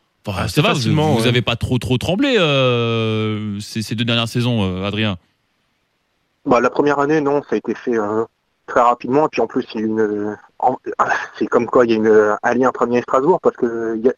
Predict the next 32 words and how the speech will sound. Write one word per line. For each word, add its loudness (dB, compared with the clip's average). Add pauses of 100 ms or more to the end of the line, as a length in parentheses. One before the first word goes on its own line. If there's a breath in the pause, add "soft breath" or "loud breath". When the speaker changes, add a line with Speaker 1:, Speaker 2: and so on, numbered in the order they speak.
Speaker 3:
la 2
victoire 2
contre 0
Strasbourg 0
à 2
la 0
Licorne 0
il 4
y 6
a 6
deux 4
ans, 2
ça 2
scelle 0
quasiment 2
le 0
maintien 0
d'Amiens. -2 (240 soft breath)
Speaker 1:
Hmm. -2 (960 soft breath)
Speaker 3:
Et 6
l'année 4
dernière, 0
c'était 0
un -2
peu -2
plus 0
compliqué. 0
Il 4
y 4
a 6
une 2
belle 0